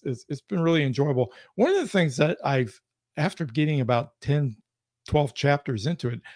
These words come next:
I suddenly realized, "You know, these chapters are really short, and it doesn't take me any time to get through it." And she's actually, she's written this book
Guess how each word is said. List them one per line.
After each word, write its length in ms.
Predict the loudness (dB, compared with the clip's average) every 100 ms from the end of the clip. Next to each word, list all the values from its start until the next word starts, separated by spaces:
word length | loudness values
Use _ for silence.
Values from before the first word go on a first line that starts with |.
| _ -8
I 60 |
suddenly 420 | -6 -4 -2 0
realized, 440 | 2 2 2 0 -2
"You 120 | -2
know, 260 | 0 -2 -4 -16 _
these 200 | -2 -2
chapters 500 | -2 0 0 -4 -6
are 180 | -6 -6
really 480 | -6 -4 2 2 2
short, 400 | -2 -8 -10 -16 _ _ _ _
and 80 | 0
it 100 | 0
doesn't 220 | 0 -2
take 160 | -4 -2
me 120 | 0 0
any 100 | 0
time 240 | -2 -2
to 80 | -2
get 160 | -6
through 140 | -2 -4
it." 80 | -4 -14 -10
And 80 | -8
she's 240 | -4 -2 0
actually, 460 | 0 0 0 0 -4
she's 280 | -6 -4 -2
written 380 | 0 2 2 0
this 140 | -4
book 460 | 2 4 4 2